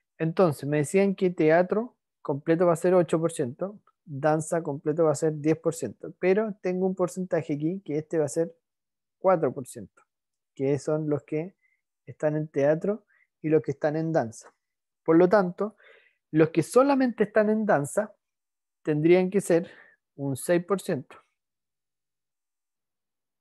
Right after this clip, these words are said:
¿Entienden por qué un seis por ciento? Porque serían seis por ciento los que solo están en danza, más el cuatro por ciento de los que están en, en teatro y en danza, ¿ya? Exactamente.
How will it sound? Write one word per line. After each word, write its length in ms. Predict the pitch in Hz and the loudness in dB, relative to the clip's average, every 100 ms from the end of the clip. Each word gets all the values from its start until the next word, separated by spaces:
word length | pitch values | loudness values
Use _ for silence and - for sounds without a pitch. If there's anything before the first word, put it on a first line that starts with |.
| _ _ - | _ _ -8
¿Entienden 400 | 156 196 190 170 | 2 4 4 0
por 160 | 156 | -2
qué 80 | 160 | 0
un 100 | 156 | 0
seis 180 | - 160 | 0 -2
por 140 | 165 | -2
ciento? 420 | 160 180 180 226 - _ _ _ _ _ _ _ _ | -4 -6 -6 -12 -14 _ _ _ _ _ _ _ _
Porque 240 | 160 156 160 | -4 -2 -2
serían 520 | 165 165 170 143 - | 2 4 4 0 -8
seis 320 | - - 170 | -8 0 0
por 140 | 175 185 | 0 -4
ciento 480 | - 190 185 208 - _ - | -2 -4 -4 -8 -8 _ -12
los 160 | 139 | -8
que 120 | 123 131 | -6 -6
solo 220 | 151 151 | -2 -2
están 220 | 156 170 | -2 -4
en 100 | 180 | -2
danza, 340 | 190 190 - | -2 -2 -6
más 240 | 139 151 139 | -6 -2 0
el 80 | 135 | 0
cuatro 280 | 165 175 | 0 0
por 100 | 180 | -2
ciento 380 | 165 175 170 190 | -4 -6 -4 -4
de 120 | 165 | -2
los 140 | 151 143 | -2 -4
que 100 | 135 | -8
están 320 | - 160 175 _ _ _ _ _ _ - | -6 -6 -6 _ _ _ _ _ _ -8
en, 800 | 131 135 131 131 127 127 127 131 _ _ _ - | -4 -2 -4 -6 -6 -8 -10 -12 _ _ _ -8
en 140 | 139 | -2
teatro 340 | 143 143 151 160 | 4 4 4 0
y 80 | |
en 100 | 170 | 0
danza, 360 | 190 156 113 - _ _ _ | 0 -2 -4 -18 _ _ _
¿ya? 300 | 139 143 165 _ _ _ _ _ _ _ _ _ _ _ _ - | -14 -10 -10 _ _ _ _ _ _ _ _ _ _ _ _ -8
Exactamente. 840 | 143 131 - 165 175 139 - - | -4 -2 -2 0 0 -2 -4 -18